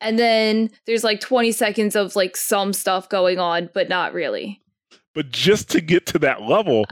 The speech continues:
Speaker 2: in terms of game development, you have to be, I'm not gonna say you're far enough along to release. You're not
Speaker 1: Oh,
Speaker 2: gonna,
Speaker 1: no.
Speaker 2: you, you don't, but you have to be pretty far along. Like, having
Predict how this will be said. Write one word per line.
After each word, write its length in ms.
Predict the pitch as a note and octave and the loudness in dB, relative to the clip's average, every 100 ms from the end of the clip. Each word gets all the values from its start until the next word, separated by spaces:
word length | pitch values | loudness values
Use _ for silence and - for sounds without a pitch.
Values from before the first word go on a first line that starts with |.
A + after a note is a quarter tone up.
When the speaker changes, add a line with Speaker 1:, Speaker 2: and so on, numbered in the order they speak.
| - _ _ - | -8 _ _ -10
Speaker 2:
in 140 | C#3+ D3 | -8 -2
terms 260 | B3 G3+ | 0 2
of 100 | D#3 | 2
game 220 | E3 A3 | 2 2
development, 560 | A#3 F3 D#3 C#3 C3+ A#2+ | 2 4 4 2 -2 -4
you 200 | D3 B3 | 0 2
have 280 | - B3+ A3+ | 2 0 -4
to 100 | - | -2
be, 260 | D#3+ C3+ A#2+ - - - | 0 0 0 -6 -20 -14
I'm 100 | E3+ | -4
not 140 | G#3 | -2
gonna 100 | F3 | 0
say 140 | D#3+ D#3 | 0 2
you're 160 | B2+ | 2
far 240 | A#2+ C#3 G2+ | 2 0 0
enough 160 | G#2+ | -2
along 180 | A#2+ A2+ G#2+ | -4 -4 -4
to 100 | G2 | -4
release. 480 | F#2+ F2+ - - - _ _ - | -4 -6 -12 -20 -20 _ _ -6
You're 180 | B2+ | -4
not 240 | C3 C#3+ C#3+ | -2 -2 0
Speaker 1:
Oh, 20 | - | 0
Speaker 2:
gonna, 120 | A3+ | 2
Speaker 1:
no. 40 | D#3 | 0
Speaker 2:
you, 100 | D#3+ | -2
you 100 | D#3 | -2
don't, 200 | F3+ - _ D3+ | -2 -4 _ -2
but 280 | C#3 B2+ C3 | -2 0 2
you 140 | A3 | 2
have 260 | G3+ F3+ - | 2 0 -2
to 80 | E3+ | -4
be 100 | D3+ | -4
pretty 320 | - E3+ D3+ | 0 2 2
far 180 | D#3 D3 | 2 2
along. 180 | D3 D3+ | 4 2
Like, 180 | A#2+ - - - - | -2 -4 -18 -18 -8
having 460 | E3 F#3 G#3 G#3 | -2 0 0 -2